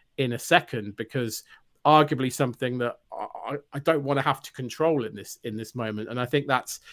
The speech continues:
that's a frustration. Um, and I also think,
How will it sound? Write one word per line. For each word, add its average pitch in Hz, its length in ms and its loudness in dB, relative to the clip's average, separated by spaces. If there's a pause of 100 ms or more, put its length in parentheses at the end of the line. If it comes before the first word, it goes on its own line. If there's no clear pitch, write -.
(320)
that's 165 240 8
a 156 40 0
frustration. 117 760 -2 (480)
Um, 135 580 4 (500)
and 170 140 -4
I 190 60 0
also 220 380 0
think, 151 600 -8